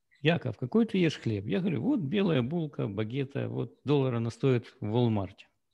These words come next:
А вы мне советуете: «Ты знаешь, ходи, лучше ходи в Whole Foods магазин и лучше покупай там по шесть долларов буханку».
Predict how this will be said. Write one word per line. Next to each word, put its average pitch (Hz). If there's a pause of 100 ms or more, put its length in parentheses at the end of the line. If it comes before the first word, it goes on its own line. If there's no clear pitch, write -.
(1600)
А 107
вы 165
мне 233
советуете: 147 (100)
«Ты 170
знаешь, 190
ходи, 170
лучше 196
ходи 156
в -
Whole 147
Foods 131 (240)
магазин 110 (1120)
и 156
лучше 196
покупай 160
там 160
по 139
шесть 131
долларов 107 (580)
буханку». 104